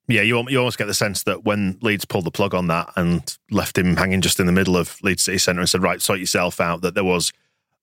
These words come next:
almost an intention to teach him a lesson there. So you cannot go around behaving like this, and you'll probably find out over the next few months that you can't do that because you are looking a gift horse in the mouth here.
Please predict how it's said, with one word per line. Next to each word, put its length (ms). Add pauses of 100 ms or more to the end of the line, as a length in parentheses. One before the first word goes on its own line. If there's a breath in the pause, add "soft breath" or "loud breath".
(140)
almost 360
an 60
intention 420
to 120
teach 260
him 80
a 60
lesson 320
there. 320
So 100
you 180
cannot 480
go 160
around 500
behaving 440
like 220
this, 240
and 100
you'll 160
probably 240
find 300
out 160
over 220
the 80
next 240
few 180
months 300
that 200 (460)
you 80
can't 320
do 180
that 280
because 360
you 240
are 220
looking 260
a 80
gift 240
horse 220
in 80
the 80
mouth 260
here. 220